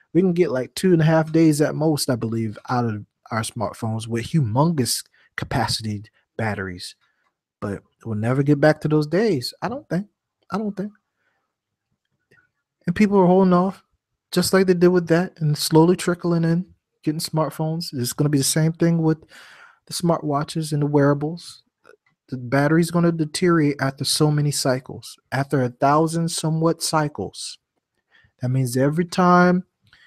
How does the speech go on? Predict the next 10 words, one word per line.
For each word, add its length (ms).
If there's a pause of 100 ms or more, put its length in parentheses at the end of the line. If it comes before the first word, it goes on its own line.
(600)
it 180
calculates 840 (260)
cumulatively 840
how 180
much 320
it 300
goes 260
down 240
to 140
zero 640